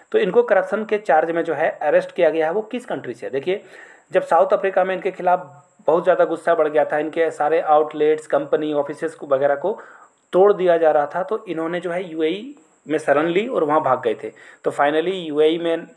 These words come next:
यूएई वालों ने इनको deport कर दिया South Africa और वहाँ से इनको गिरफ्तार कर लिया गया है। अगले question की हम लोग बढ़ते हैं। What is the age limit of officer to be eligible for the post of Chief of Defence Staff, सीडीएस? Bipin रावत के death के बाद जो है अगले सीडीएस कौन बने हैं,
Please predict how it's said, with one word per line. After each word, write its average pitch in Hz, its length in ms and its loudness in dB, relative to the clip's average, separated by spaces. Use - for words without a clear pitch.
यूएई 135 300 2
वालों 139 300 4
ने 139 120 -4
इनको 131 440 -2
deport 147 320 0
कर 156 180 0
दिया 165 220 -2
South 143 280 0
Africa 160 340 -2
और 151 120 6
वहाँ 131 200 -4
से 135 100 -2
इनको 135 200 0
गिरफ्तार 165 380 -2
कर - 100 -10
लिया 95 160 -12
गया 95 160 -10
है। - 100 -14
अगले 196 180 2
question 208 260 -2
की 208 100 -4
हम 196 100 -4
लोग 202 120 2
बढ़ते 190 220 0
हैं। 202 240 -4
What 147 200 -2
is 202 120 -8
the 214 120 2
age 214 220 2
limit 185 280 -4
of 180 180 0
officer 185 400 0
to 185 140 -6
be 185 180 -8
eligible 180 440 0
for 175 120 0
the 165 140 0
post 156 260 0
of 175 240 2
Chief 175 320 -6
of 151 220 4
Defence 139 380 -4
Staff, 131 300 2
सीडीएस? 160 540 2
Bipin 160 240 -2
रावत 156 280 2
के 165 60 -4
death 147 220 0
के 156 100 0
बाद 147 260 0
जो 147 120 -6
है 151 160 -2
अगले 151 300 -2
सीडीएस 156 400 -2
कौन 147 260 0
बने 151 160 2
हैं, 190 180 -2